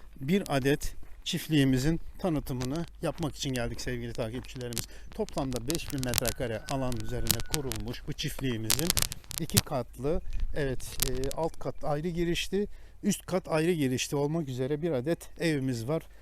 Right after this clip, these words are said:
İçinde birkaç tane meyve ağacımız var, asma ağaçlarımız var. Bunları tabii ki sizler çoğaltabilirsiniz. Arkamızda ayva ağacı görüyoruz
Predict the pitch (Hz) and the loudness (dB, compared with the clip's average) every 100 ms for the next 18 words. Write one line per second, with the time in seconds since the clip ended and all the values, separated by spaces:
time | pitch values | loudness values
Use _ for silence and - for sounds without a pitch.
0 | - - 170 - 165 156 160 - 175 - | -18 -10 -6 -2 0 0 -2 -2 -2 -2
1 | 131 123 139 160 165 - 151 139 127 135 | -4 -2 0 0 -2 -4 -2 0 0 0
2 | 139 147 135 147 - 147 - 151 139 143 | 0 0 2 0 0 -2 -2 -4 -4 -4
3 | 131 - 147 139 151 139 120 147 - - | -4 -4 -4 -2 -2 -2 -4 -8 -8 -14
4 | - - 233 156 127 - 151 123 - 175 | -10 -6 -4 -4 -4 0 0 2 4 4
5 | - - 165 131 165 - 151 135 139 160 | 4 0 2 4 2 2 2 2 0 -2
6 | 170 151 151 139 - 127 151 147 - 127 | -4 -2 0 0 0 -2 0 -2 -2 -4
7 | 127 156 180 160 143 123 120 127 151 170 | -4 -4 0 0 2 2 0 0 2 4
8 | 131 120 170 | 4 2 0